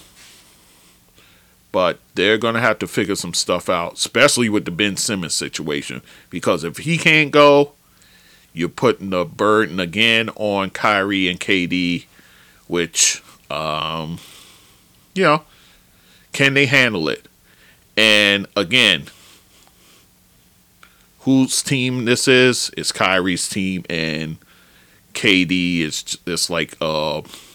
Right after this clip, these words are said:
a co-, <laughs> he, he, it's not his team. And people say, "Oh, K D gotta make it his, his team." He's not built that way, guys. I told you,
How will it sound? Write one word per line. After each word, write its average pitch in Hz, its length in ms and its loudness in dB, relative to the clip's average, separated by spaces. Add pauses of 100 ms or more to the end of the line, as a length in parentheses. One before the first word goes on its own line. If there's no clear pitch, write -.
(680)
a 73 200 -6 (220)
co-, 101 800 4 (200)
<laughs> - 220 -14 (1300)
he, 113 140 -2
he, - 400 -14 (380)
it's 123 160 2
not 127 200 6
his 104 180 2
team. 50 300 -10 (580)
And 76 560 0 (280)
people 98 240 -2
say, 92 320 2
"Oh, 143 400 4
K 127 260 0
D 120 160 -4
gotta 110 240 4
make 107 220 -2
it 87 120 -4
his, 85 240 -4
his - 400 -4
team." 50 380 -10 (1200)
He's 330 240 0
not 339 280 2
built 240 320 8
that 104 260 6
way, 87 220 2
guys. 85 560 0
I 139 100 4
told 294 540 4
you, 220 160 0